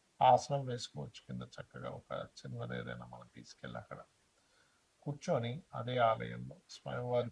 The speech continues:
పక్కకు కొంచెం ఎదురుగా, మరీ ఎదురుగా కొంచెం పక్కకు కూర్చోవచ్చు. లేదా ఏదైనా ఒక మంచి ప్లేస్ చూసుకొని కూర్చొని అక్కడ మీరు చక్కగా "ఓం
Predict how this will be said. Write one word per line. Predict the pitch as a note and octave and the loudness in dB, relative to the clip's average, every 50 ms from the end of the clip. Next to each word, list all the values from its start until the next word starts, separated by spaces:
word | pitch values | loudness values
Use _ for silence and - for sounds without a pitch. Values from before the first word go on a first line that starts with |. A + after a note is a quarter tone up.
| - - | -4 -2
పక్కకు | A#2 A#2 - - A#2+ A#2 - | -2 -2 -4 -6 -14 -12 -8
కొంచెం | - A#2 A#2 G2+ - - - - - C3+ | -6 -6 -6 -6 -6 -10 -10 -10 -10 -12
ఎదురుగా, | B2+ A2+ A2+ A2+ A#2 A2+ A#2 A2+ | -10 -8 -6 -6 -4 -2 -2 -2
మరీ | A2 A2+ A#2 A#2 A2+ | -2 -2 -4 -4 -4
ఎదురుగా | A2 A2 A2+ G#2+ G2+ - A#2+ | -4 -6 -8 -10 -8 -8 -8
కొంచెం | A#2+ B2 B2+ - _ - C#3 B2 A#2+ - - - | -8 -8 -10 -14 _ -10 -8 -8 -8 -8 -10 -12
పక్కకు | - - - B2+ - - | -12 -12 -14 -18 -16 -16
కూర్చోవచ్చు. | B2 - - - - - - - - - D#3 E3+ - _ - | -20 -20 -18 -16 -14 -14 -14 -14 -16 -16 -18 -18 -16 _ -6
లేదా | D3 C#3+ C#3+ C#3+ D#3 D#3 D3+ | -4 -4 -4 -4 -6 -8 -8
ఏదైనా | C#3 C#3+ C3 B2+ | -6 -6 -6 -6
ఒక | - A2+ A2+ | -6 -6 -6
మంచి | A#2 A#2 A#2 - - _ - | -8 -8 -8 -10 -16 _ -12
ప్లేస్ | A#2+ A2 G#2+ - - | -10 -10 -10 -12 -16
చూసుకొని | - B2+ - - _ - A#2+ - _ | -18 -18 -18 -18 _ -20 -20 -18 _
కూర్చొని | - B2+ A#2+ - - - A#2+ A#2+ C3 D#3+ - - _ _ _ _ _ _ _ _ _ _ _ _ _ _ _ _ _ _ _ _ _ _ _ _ _ _ _ - | -14 -14 -14 -14 -14 -12 -10 -10 -8 -10 -10 -12 _ _ _ _ _ _ _ _ _ _ _ _ _ _ _ _ _ _ _ _ _ _ _ _ _ _ _ 4
అక్కడ | D3+ - - E3+ D#3 D#3+ | 4 4 6 4 4 4
మీరు | D#3+ D#3+ D#3+ D#3+ D#3+ C3+ A#2+ A#2 A#2+ C3 D3+ F3+ - _ _ _ _ _ _ _ _ _ _ _ - | 4 2 2 2 2 0 0 -2 -4 -6 -8 -12 -16 _ _ _ _ _ _ _ _ _ _ _ -8
చక్కగా | - B2+ - - C#3+ C#3+ C#3+ C3+ - - - A#2+ - - _ _ _ _ _ _ _ _ _ _ _ _ _ _ _ _ _ _ _ _ _ _ _ _ _ _ _ _ _ _ _ _ _ _ _ _ _ _ _ _ _ _ _ - - - - - _ _ _ _ _ _ _ _ _ _ _ _ _ _ _ _ _ _ _ _ _ _ _ _ _ _ _ _ _ - - | -6 -6 -6 -6 -4 -2 0 0 0 0 -4 -6 -8 -12 _ _ _ _ _ _ _ _ _ _ _ _ _ _ _ _ _ _ _ _ _ _ _ _ _ _ _ _ _ _ _ _ _ _ _ _ _ _ _ _ _ _ _ -20 -20 -20 -20 -20 _ _ _ _ _ _ _ _ _ _ _ _ _ _ _ _ _ _ _ _ _ _ _ _ _ _ _ _ _ -6 -2
"ఓం | C3 B2+ C3 D3 E3 F#3 G3+ - | 2 4 4 4 4 2 0 -4